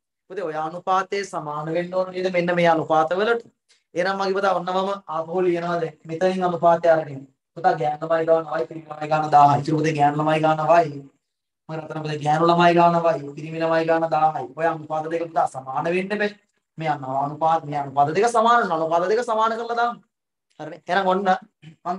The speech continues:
අනුපාතය දෙනවා පුතේ. මෙතනින් එනවා හය අනුපාත පහ සමානයි පුතා y අනුපාත කීයද? දාහට. හරිනේ. මගේ පුතේ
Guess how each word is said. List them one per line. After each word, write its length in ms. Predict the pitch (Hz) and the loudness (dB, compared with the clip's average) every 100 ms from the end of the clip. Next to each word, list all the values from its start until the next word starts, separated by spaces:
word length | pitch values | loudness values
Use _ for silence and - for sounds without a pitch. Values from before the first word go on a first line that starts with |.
| - | -8
අනුපාතය 500 | 165 160 170 170 175 | -10 0 2 2 -2
දෙනවා 220 | 170 165 | -2 -6
පුතේ. 260 | 139 135 - _ _ | -8 -12 -18 _ _
මෙතනින් 380 | 156 165 180 185 | -4 0 2 2
එනවා 220 | 185 190 | 4 4
හය 200 | 165 160 165 | 4 2 4
අනුපාත 520 | 170 175 175 175 175 | 2 -2 -2 0 -2
පහ 280 | 165 165 156 139 139 _ _ _ _ _ | -6 -8 -8 -10 -14 _ _ _ _ _
සමානයි 640 | - 180 185 202 202 196 | -2 0 4 2 0 -6
පුතා 320 | 147 151 147 147 - _ 147 147 156 | -6 -2 -2 -2 -14 _ -10 0 2
y 120 | 180 185 - | 2 0 -4
අනුපාත 500 | 165 160 156 151 151 147 | -10 -4 0 0 -2 -12
කීයද? 340 | 175 175 143 135 135 139 | -2 -2 -2 -6 -8 2
දාහට. 480 | 139 147 143 135 120 110 _ _ _ _ _ _ _ _ _ _ _ _ _ _ | 6 6 4 -2 -4 -14 _ _ _ _ _ _ _ _ _ _ _ _ _ _
හරිනේ. 280 | 147 143 156 - - _ _ - | -2 0 -2 -6 -20 _ _ 2
මගේ 140 | 185 | 4
පුතේ 200 | 185 185 | 6 2